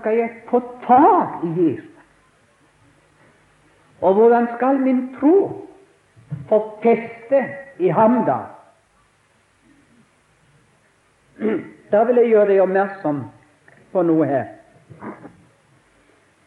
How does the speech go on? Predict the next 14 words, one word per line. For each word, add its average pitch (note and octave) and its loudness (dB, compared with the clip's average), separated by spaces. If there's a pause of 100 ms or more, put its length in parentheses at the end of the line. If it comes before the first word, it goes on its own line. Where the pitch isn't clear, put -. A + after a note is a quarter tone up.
(1000)
Se B3+ 0
nå A#3 2 (600)
svaret F3+ 2
som D#3+ -4
fangevokteren E3 -4
fikk. - -10 (2250)
De G3+ 0 (180)
sa E3+ 4
da, C#3 -2 (720)
«Tro B3 -2 (1700)
på F#3+ 4 (100)
den F#3 2
Herre F3+ 0
Jesus, - -2